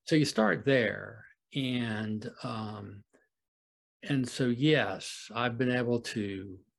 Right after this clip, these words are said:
you know, find joy. I mean, I did spring training this year.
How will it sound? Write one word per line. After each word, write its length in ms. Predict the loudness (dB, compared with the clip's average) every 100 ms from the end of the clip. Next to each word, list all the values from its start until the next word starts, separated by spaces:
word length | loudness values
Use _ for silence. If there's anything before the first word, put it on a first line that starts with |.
| _ _
you 260 | -8 -2 -2
know, 160 | -2
find 380 | -2 -2 0 0
joy. 220 | 0 2
I 120 | 2
mean, 120 | 2 2
I 140 | 2
did 220 | 0 -2
spring 300 | -2 0 0
training 760 | 2 2 2 2 2 0 -2 -4 -10
this 280 | -4 -4 -2
year. 400 | -2 0 -2 -6